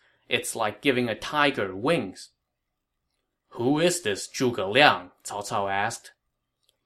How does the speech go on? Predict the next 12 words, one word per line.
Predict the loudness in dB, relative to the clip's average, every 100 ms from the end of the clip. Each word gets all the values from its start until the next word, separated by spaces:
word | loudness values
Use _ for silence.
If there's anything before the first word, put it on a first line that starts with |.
| _ _ _ _ 0
"Zhuge | 2 2 2
Liang | 2 2 2
goes | 2 2 2
by | 0 0
the | 0
moniker | 4 4 2 -4 -6
Master | 0 2 2 0 -2
Sleeping | -2 -4 -4 -2 -4
Dragon," | 2 2 2 0 -4 -8 _ -12
Xu | -8 -6
Shu | -6 -6 -6
said. | -8 -10 -14